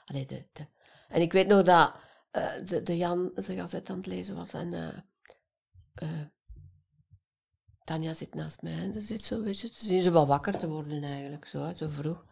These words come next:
En ze zegt, "Ja." <laughs> Ik vond toch zo, in de Gloria vond ik toch, allee, goh, dat had wel iets. In die zin,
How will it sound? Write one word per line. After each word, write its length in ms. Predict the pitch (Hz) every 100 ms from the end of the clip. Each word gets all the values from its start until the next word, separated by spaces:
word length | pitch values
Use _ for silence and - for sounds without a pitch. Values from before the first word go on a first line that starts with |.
| - -
En 120 | - 180
ze 120 | 175
zegt, 200 | 180 190
"Ja." 960 | 240 247 233 233 220 220 220 220 208 - -
<laughs> 120 | 196 - 233 220 - - _ - - - - - - - - -
Ik 220 | - 294 -
vond 340 | 381 403 392
toch 220 | 392 381
zo, 420 | - 349 349 349 - - - _ _ _ _ _ _ - -
in 160 | 285 262
de 120 | 247
Gloria 500 | 233 240 285 339 370
vond 200 | 370 359
ik 200 | 294 285
toch, 240 | 339 349 762
allee, 640 | 262 262 285 277 208 - - - - _ _
goh, 640 | - - - 294 320 277
dat 180 | 214 240
had 200 | 226 220
wel 180 | 392 392
iets. 400 | 254 202 - - - -
In 300 | 240 240 233
die 260 | 247 254
zin, 420 | 233 285 330 392